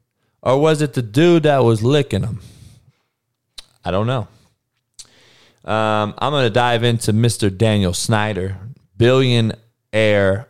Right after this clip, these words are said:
owner of the Washington Redskins. Fuck what you say. I'm not calling them the Washington football team. I'm not calling them the Commanders. I'm calling these motherfuckers the Washington Redskins, motherfucker.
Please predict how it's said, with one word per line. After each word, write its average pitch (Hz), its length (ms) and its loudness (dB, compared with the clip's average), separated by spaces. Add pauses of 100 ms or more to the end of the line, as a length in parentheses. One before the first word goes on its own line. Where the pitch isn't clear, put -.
(120)
owner 104 640 0
of 95 240 -2
the 90 100 -4
Washington 92 760 -4
Redskins. 90 840 -4 (260)
Fuck - 560 -4
what 104 220 -4
you 98 120 0
say. 90 460 -2
I'm 117 160 -2
not 117 200 -2
calling 113 280 -2
them 104 140 -2
the 92 100 0
Washington 98 680 -2
football 131 640 0
team. 123 580 2 (240)
I'm 135 160 0
not 131 200 -2
calling 127 260 0
them 113 140 0
the 92 80 0
Commanders. 131 1080 2 (360)
I'm 160 160 0
calling 180 260 2
these 165 120 2
motherfuckers 147 720 0 (120)
the 110 440 2 (180)
Washington 196 1080 0
Redskins, 98 1040 0
motherfucker. 90 680 -4